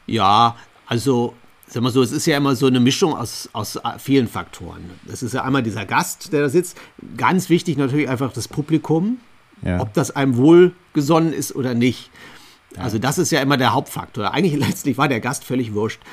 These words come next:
Speaker 1: Das Hauptthema war, gefällt's dem Publikum und für die machen wir das ja eigentlich auch. So, und wenn die, wenn man relativ schn-, man merkt relativ schnell, das klappt heute oder das klappt heute nicht. Das hat man eigentlich schon vorher gemerkt, äh,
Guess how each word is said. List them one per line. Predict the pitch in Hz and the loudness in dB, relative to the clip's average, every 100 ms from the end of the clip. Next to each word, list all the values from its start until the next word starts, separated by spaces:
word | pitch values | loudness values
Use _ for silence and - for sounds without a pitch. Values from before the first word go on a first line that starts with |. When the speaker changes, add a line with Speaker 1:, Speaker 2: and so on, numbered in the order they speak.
| - | -8
Speaker 1:
Das | 107 101 | -6 0
Hauptthema | 123 - - - 139 147 | 0 0 -4 -2 0 2
war, | 117 127 131 | 4 4 4
gefällt's | 127 120 143 147 | 2 -2 -2 -2
dem | - 127 | -2 -2
Publikum | 151 147 123 127 127 | -2 -2 -2 -2 -2
und | 117 | -2
für | 127 | -4
die | 135 | -4
machen | 113 151 | -4 -4
wir | 110 | -6
das | 98 | -8
ja | 101 | -12
eigentlich | 82 82 85 80 | -14 -14 -14 -14
auch. | 85 - - - 156 131 | -16 -16 -18 -20 -20 -10
So, | - 117 101 | -2 0 0
und | - 123 117 | -2 -2 0
wenn | 123 120 | 0 2
die, | 147 202 220 - - | 2 2 2 -2 -6
wenn | 131 | -2
man | 135 135 131 | 0 0 0
relativ | 135 175 175 170 | 0 0 -2 -6
schn-, | - 143 | -6 -4
man | 143 | 0
merkt | 127 151 - | 0 0 0
relativ | 147 147 117 | -2 -2 -4
schnell, | 127 131 165 170 - - | -2 2 2 0 -8 -12
das | 135 - | -10 -2
klappt | 139 - | 0 2
heute | 156 151 | 0 0
oder | 135 | -2
das | |
klappt | - 123 131 | -4 -4 -4
heute | 113 | -4
nicht. | 107 107 113 - - - - | -4 -4 -6 -12 -20 -20 -14
Das | 101 | -8
hat | 156 165 | -6 -2
man | 143 | 0
eigentlich | 151 - | 0 0
schon | 139 | -2
vorher | - 156 190 170 | 2 2 2 0
gemerkt, | 139 127 135 170 - - - - - - - - | -2 0 0 -2 -6 -20 -20 -20 -20 -20 -18 -6
äh, | 135 | -2